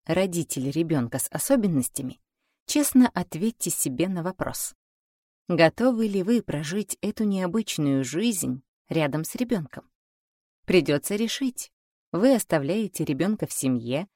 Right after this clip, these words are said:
тем самым давая ему большой процент шансов на социальную адаптацию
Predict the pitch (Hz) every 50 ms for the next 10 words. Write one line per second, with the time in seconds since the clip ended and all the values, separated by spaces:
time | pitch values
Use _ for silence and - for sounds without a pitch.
0 | _ _ _ _ - 170 151 147 - - 175 196 214 196 170 160 139 147 143 135
1 | 180 208 208 190 170 156 147 147 147 180 208 180 160 139 - - 196 208 202 -
2 | 165 143 - - - 190 208 185 147 - - - - 147 190 208 - - 151 -
3 | - 156 143 - - 143 - - - 147 139 175 196 185 160 151 147 - - 147
4 | 139 135 - - - 156 185 202 - - - 170 156